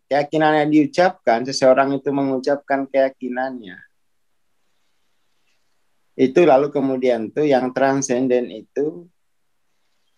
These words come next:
ia membenarkan kalau itu salah. <laughs> Itu salah gitu. Karena begini, ketika seseorang ini punya keyakinan, dia itu merasa punya rasa hidup.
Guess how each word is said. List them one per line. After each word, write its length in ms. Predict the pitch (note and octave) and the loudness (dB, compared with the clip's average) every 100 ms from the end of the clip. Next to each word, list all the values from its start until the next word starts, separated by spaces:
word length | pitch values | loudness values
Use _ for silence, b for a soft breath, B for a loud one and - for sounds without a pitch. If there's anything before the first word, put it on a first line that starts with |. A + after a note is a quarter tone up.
| - | 0
ia 160 | E3 | 4
membenarkan 800 | G3 F#3+ C3 C3 E3 D3+ - - - _ _ _ _ _ _ _ _ _ _ | 6 6 4 2 -2 -6 -8 -10 -12 _ _ _ _ _ _ _ _ _ _
kalau 160 | C3 C3+ | 4 4
itu 240 | C#3 F3 | 0 -8
salah. 400 | E3+ G#2+ G#2 - - | -2 2 4 2 -2
<laughs> 1120 | C3+ C#3 C#3 - C3 C3 C3 B2+ - _ _ | -4 -2 -2 0 -4 -2 -4 -4 -12 _ _
Itu 240 | F3+ A#3+ A#3+ | -4 -2 -2
salah 640 | A#3 A3 G3 D3+ B2+ B2+ B2 | 0 0 2 0 -2 -6 -12
gitu. 160 | G2+ G2 _ _ _ _ _ _ _ _ _ _ | -16 -18 _ _ _ _ _ _ _ _ _ _
Karena 320 | - D#3 F#3 A3 | 0 0 2 -2
begini, 640 | F3+ G3 G3 D#3+ E3+ - _ _ | -2 -4 -4 -4 -10 -16 _ _
ketika 720 | E3 E3 F3 - G#3+ B3+ - - _ _ | -6 -2 -4 2 2 2 -6 -16 _ _
seseorang 720 | F3 F3 E3+ D#3 D#3 D3+ D3 | -6 0 4 4 4 2 0
ini 240 | G3 F#3+ D#3 | -4 -4 -6
punya 400 | - D#3+ D3 C#3+ | -4 0 0 0
keyakinan, 960 | C#3+ C3 A#2+ - D#3 A#2+ G#2 G#2+ A#2 C3+ _ _ | 2 2 0 -4 -4 -4 -6 -10 -12 -16 _ _
dia 240 | - C#3 D3+ D3 | 2 4 6 2
itu 240 | D3 F#3 | 0 -2
merasa 480 | D#3+ B2+ A#2 - D#3 | 0 -2 -4 -2 -4
punya 400 | D3+ A#2 B2+ B2+ | -4 -4 -2 -2
rasa 320 | A2+ A2+ A#2+ | -2 -4 -6
hidup. 480 | A2 G#2+ G#2+ G#2 | -4 -6 -4 -4